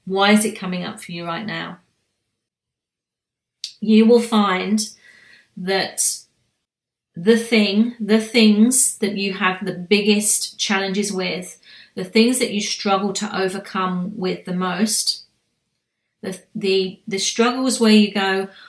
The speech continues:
"I'm sure I've really dealt with this before. I'm sure that I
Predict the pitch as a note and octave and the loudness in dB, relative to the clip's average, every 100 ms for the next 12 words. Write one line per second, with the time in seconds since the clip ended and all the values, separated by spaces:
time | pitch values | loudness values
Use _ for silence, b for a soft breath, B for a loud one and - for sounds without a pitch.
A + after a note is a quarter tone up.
0 | B - A#3+ G#3+ - C#4+ D#4 C#4 A3+ A3+ | B -2 0 0 -2 -2 0 0 4 6
1 | A3 G#3+ G#3+ G3+ F#3+ G3 - F#3+ - G#3 | 6 4 2 0 -4 -6 -6 -6 -2 0
2 | F#3+ F3+ - F#3 - - A#3 B3 A3+ - | 0 -2 -4 -4 -4 6 8 8 6 0
3 | F#3 F#3+ F#3+ | -2 -2 -4